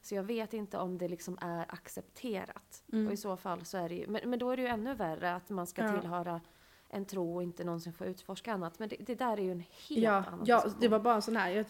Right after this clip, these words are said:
Speaker 2: jag kommer att tänka
Speaker 1: Mm.
Speaker 2: på den, att den är, eh, det, det blir lite samma sak, att, eh,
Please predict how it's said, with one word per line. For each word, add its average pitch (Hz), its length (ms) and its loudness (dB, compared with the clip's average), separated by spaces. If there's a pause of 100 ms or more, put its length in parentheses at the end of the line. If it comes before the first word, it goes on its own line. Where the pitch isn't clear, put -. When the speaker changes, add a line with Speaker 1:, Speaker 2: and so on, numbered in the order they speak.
(160)
Speaker 2:
jag 214 200 -2
kommer 202 180 0
att 196 60 -8
tänka 214 240 0
Speaker 1:
Mm. 214 140 2
Speaker 2:
på 185 100 -4
den, 208 80 -6
att 202 160 -8
den 190 140 -2
är, 196 200 -6 (960)
eh, - 340 -6 (100)
det, 208 320 2
det 233 80 6
blir 226 220 4
lite 214 240 2
samma 196 260 0
sak, 190 280 0
att, - 180 -6 (120)
eh, - 160 -6